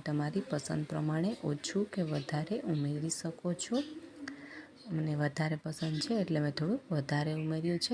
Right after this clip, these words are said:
તમે થોડુંક ઓછું ઉમેરો તો પણ કંઈ વાંધો નથી આવતો. હવે આપણે આમાં પાણી ઉમેરશું. આ જ કપના માપથી આપણે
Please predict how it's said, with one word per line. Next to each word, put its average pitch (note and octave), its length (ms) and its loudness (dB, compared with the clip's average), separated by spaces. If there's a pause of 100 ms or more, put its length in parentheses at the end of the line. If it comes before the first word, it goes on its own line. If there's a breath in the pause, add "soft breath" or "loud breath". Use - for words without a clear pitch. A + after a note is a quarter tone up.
(120)
તમે D#3 260 0
થોડુંક D#3 240 0 (100)
ઓછું D3 300 -2
ઉમેરો G#3+ 300 4 (140)
તો D#3 80 -2 (120)
પણ G#3 160 0 (100)
કંઈ D3+ 220 -2
વાંધો D3+ 260 2 (120)
નથી D3 320 -2
આવતો. D3+ 320 -2 (960 loud breath)
હવે D3+ 240 0
આપણે D3+ 240 -2
આમાં G3 200 0 (120)
પાણી D3 340 2
ઉમેરશું. D#3+ 440 0 (500 loud breath)
આ D#3 100 2
જ - 20 2 (100)
કપના D3+ 340 -2
માપથી D3 360 -4
આપણે F#3 200 -4